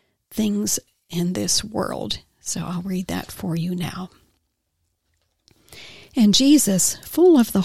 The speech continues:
Holy Spirit, returned from the Jordan and was led by the Spirit in the wilderness for forty days,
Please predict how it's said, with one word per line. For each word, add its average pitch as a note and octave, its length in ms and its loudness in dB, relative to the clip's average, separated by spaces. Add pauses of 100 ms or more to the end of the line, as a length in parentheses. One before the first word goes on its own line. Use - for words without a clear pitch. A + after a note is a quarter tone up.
Holy A3+ 260 0
Spirit, F#3+ 600 0
returned A#3+ 560 2
from B3+ 220 2
the C4 100 4
Jordan F3+ 540 0 (140)
and G#3+ 200 4
was A#3 160 4
led F#3 380 2
by F3 160 2
the G3+ 100 0
Spirit F#3 560 0
in G3 160 0
the G#3+ 80 4
wilderness D#3+ 640 0
for - 220 -4
forty C4+ 640 2
days, B3 640 -2